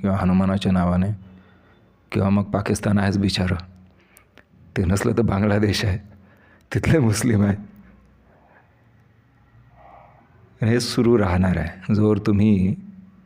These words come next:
तुमच्या ह्या झोपेतून, ह्या कुंभकर्णी झोपेतून जागा होणार नाही, तोवर हे सारं सुरू होणार आहे. आणि तोवर जी वाट लागणार आहे महाराष्ट्राची, जी वाताहत होणार आहे, त्याच्यासाठी फक्त तुम्ही जबाबदार असणार आहे. तुमचा अशा एका पक्षावर विश्वास आहे,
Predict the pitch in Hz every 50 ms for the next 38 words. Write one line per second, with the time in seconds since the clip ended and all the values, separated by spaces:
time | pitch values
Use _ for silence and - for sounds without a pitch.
0 | _ - 107 104 95 113 101 104 107 101 92 87 90 98 98 107 107 104 - 98
1 | 92 90 101 92 - - 98 101 95 104 107 107 101 107 107 104 98 95 92 98
2 | 101 101 101 101 98 95 95 95 101 98 95 95 98 95 92 92 90 90 90 101
3 | 98 98 101 101 98 95 - - 98 95 98 98 - - - 104 95 92 90 90
4 | 87 87 87 85 80 73 - - - _ _ - - _ - - - - 95 92
5 | 92 - 95 98 104 101 98 104 101 98 101 98 98 95 - - 92 92 95 95
6 | 95 95 95 95 92 95 95 95 95 92 - - 92 87 - - 82 87 95 95
7 | 92 95 95 90 - 101 95 95 - - 98 87 87 87 90 90 - - - -
8 | - _ _ _ _ - 101 92 95 107 92 104 95 98 98 98 90 - - -
9 | - 98 107 107 95 98 92 90 90 - 92 95 92 92 - - 78 - 80 -
10 | - - - - _ _ _ _ _ _ _ _ _ _ _ _ _ - - -
11 | - - _ - - 110 95 95 107 101 - - 107 - - 104 104 98 107 101
12 | - - 101 - - - 104 98 98 98 - - - 101 98 - - - 85 92